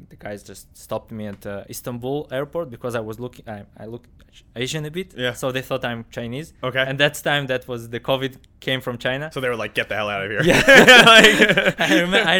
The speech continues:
Speaker 1: remember that, that's the timestamp on our
Speaker 2: Oh,
Speaker 1: trip.
Speaker 2: wow.
Speaker 1: So yeah, and we're like, "Okay, what, what's gonna happen with all the covid?" And, you know, the market froze, like, the investments.
Speaker 2: Sure.
Speaker 1: We were in the middle of investment round as well. And you,
Speaker 2: Did
Speaker 1: you,
Speaker 2: you
Speaker 1: you,
Speaker 2: guys
Speaker 1: you
Speaker 2: get it or did it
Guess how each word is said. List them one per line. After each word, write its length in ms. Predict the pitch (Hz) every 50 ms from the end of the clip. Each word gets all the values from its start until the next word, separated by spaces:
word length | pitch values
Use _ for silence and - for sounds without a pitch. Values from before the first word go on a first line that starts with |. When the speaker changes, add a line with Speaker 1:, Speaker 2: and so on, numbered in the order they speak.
| 185 180
Speaker 1:
remember 300 | 190 214 226 208 190 185
that, 320 | 156 165 147 165 143 143
that's 240 | 139 156 147 - -
the 80 | 147
timestamp 520 | 147 - 170 165 165 139 - - 147 135 135 -
on 120 | 254 233 139
our 120 | 127 123 156
Speaker 2:
Oh, 100 | 143 143
Speaker 1:
trip. 180 | 156 151 139
Speaker 2:
wow. 280 | 131 131 131 127 123 117 110 110 101 - -
Speaker 1:
So 240 | - - 139 127
yeah, 260 | 127 135 160 175 160 143
and 120 | 135 139
we're 160 | 139 143 139 139
like, 160 | 139 139 143 - 175
"Okay, 300 | - - 220 214 202 185
what, 200 | 160 160 170 -
what's 200 | 165 165 160 - -
gonna 200 | 170 156 147 143 160
happen 240 | 160 165 - 147 135
with 180 | 131 131 123 135
all 140 | 131 131
the 80 | 131 135
covid?" 560 | - - 151 170 180 175 180 175 170 165 147 123
And, 100 | 123 127 113 - -
you 80 | 123
know, 220 | 123 123 120 117 113
the 100 | 110 113
market 360 | 117 117 123 123 - 117 107
froze, 440 | - - 123 120 117 117 117 110 -
like, 200 | 110 107 - -
the 80 | 113
investments. 840 | 107 107 107 117 127 123 - - - 135 127 127 127 123 123 123 123 -
Speaker 2:
Sure. 80 | 110 120
Speaker 1:
We 40 |
were 140 | 113 113 117
in 100 | 117 117
the 120 | 117 117 120
middle 200 | 120 117 120 113 113 113
of 60 | 110
investment 460 | 117 107 107 110 120 - - 123 120
round 280 | 117 113 113 110 110 107
as 120 | 107 107
well. 320 | - 120 113 113 113 113 _ _ _ _ _ _ _ _ _ _
And 440 | - 110 110 107 107 107 110 110 113
you, 80 | 110 113
Speaker 2:
Did 100 | 117 117
Speaker 1:
you, 60 | 113
Speaker 2:
you 140 | 113 110 -
Speaker 1:
you, 40 | 147
Speaker 2:
guys 120 | - - -
Speaker 1:
you 100 | 143 131
Speaker 2:
get 80 | 117 143
it 60 | 175 -
or 80 | 110 92
did 100 | 92 92
it 40 | 90